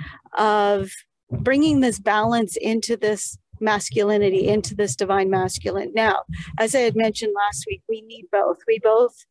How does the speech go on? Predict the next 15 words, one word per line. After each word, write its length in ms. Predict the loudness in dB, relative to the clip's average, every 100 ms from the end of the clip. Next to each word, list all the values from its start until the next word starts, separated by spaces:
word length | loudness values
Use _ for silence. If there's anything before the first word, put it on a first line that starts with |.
| _ _ _ _
we 300 | 0 4 4 2
have 560 | 0 2 4 4 2 0 _ -20 -2
access 480 | 0 0 0 0 0
to 140 | -2
both. 220 | 0 0 0
We 100 | 0
have 200 | 2 0 0
aspects 640 | 0 -2 -2 -4 -4 -12 -6
of 280 | -4 -4 -2
both 380 | 0 2 0 -2 -4
within 340 | -2 0 2
us 320 | 2 0 -4 -8
and 100 | -2
around 400 | 0 2 2 0
us. 300 | -2 -4 -12